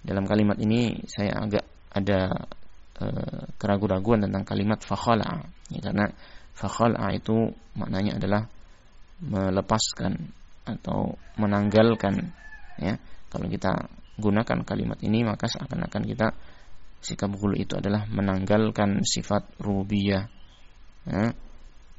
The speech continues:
dan uluhiyah dari beliau, ya. Tapi yang dimaksud di sini adalah menempatkan, atau mungkin barangkali yang dimaksud adalah menanggalkan s-, yakni dari sifat,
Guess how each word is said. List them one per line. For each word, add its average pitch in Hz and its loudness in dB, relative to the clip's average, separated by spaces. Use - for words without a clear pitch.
dan - -2
uluhiyah 98 0
dari 95 2
beliau, 98 4
ya. - -8
Tapi 113 2
yang 120 6
dimaksud 127 4
di 110 2
sini 117 2
adalah 110 2
menempatkan, 107 0
atau 139 0
mungkin 156 2
barangkali 113 4
yang 104 2
dimaksud 107 2
adalah 110 4
menanggalkan 101 4
s-, - -2
yakni 104 4
dari 101 4
sifat, 113 2